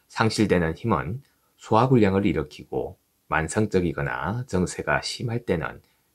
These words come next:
위궤양을 일으키게 됩니다. 사랑할 수 있거나 사랑받을 수 있는 자기의 능력을 두려워할 때, 말하자면 사랑을 표현하거나 다른 사람으로부터 사랑받는 것을 두려워할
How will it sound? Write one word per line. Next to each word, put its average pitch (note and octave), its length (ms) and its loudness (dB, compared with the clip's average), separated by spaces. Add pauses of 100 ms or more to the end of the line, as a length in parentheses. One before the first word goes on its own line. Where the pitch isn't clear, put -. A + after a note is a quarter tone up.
위궤양을 F#2 960 2
일으키게 - 400 0
됩니다. C2 580 -4 (920)
사랑할 C3+ 320 6
수 - 140 -2
있거나 D#2 580 -2 (100)
사랑받을 E2 680 0
수 D#2+ 160 -6
있는 D#2+ 240 -4
자기의 E2 580 -2
능력을 F#2 760 0
두려워할 A2+ 520 0 (100)
때, - 260 -4 (600)
말하자면 E2 800 2
사랑을 E2+ 480 0
표현하거나 F#2 800 -2 (360)
다른 F#2+ 280 2
사람으로부터 F#2 1040 0
사랑받는 D#2+ 600 -2
것을 C#2+ 480 -4
두려워할 G2 500 0